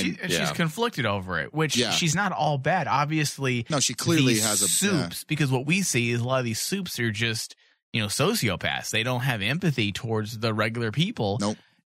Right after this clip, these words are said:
Speaker 1: And Maeve is the
Speaker 3: Still
Speaker 1: exception.
Speaker 3: has a conscience.
Speaker 1: Yeah.
Speaker 3: Yeah.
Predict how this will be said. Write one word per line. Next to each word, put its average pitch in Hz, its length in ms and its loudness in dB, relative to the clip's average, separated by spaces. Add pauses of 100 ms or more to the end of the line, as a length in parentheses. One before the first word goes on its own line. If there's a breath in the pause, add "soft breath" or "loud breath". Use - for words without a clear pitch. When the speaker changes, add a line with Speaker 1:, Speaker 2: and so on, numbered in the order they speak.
(120)
Speaker 1:
And 120 520 0
Maeve 120 520 2
is 117 520 -2
the 117 120 0
Speaker 3:
Still 117 180 2
Speaker 1:
exception. 120 160 2
Speaker 3:
has 135 60 0 (120)
a 120 100 2
conscience. 98 440 -2 (260)
Speaker 1:
Yeah. 85 360 -2
Speaker 3:
Yeah. 90 140 -8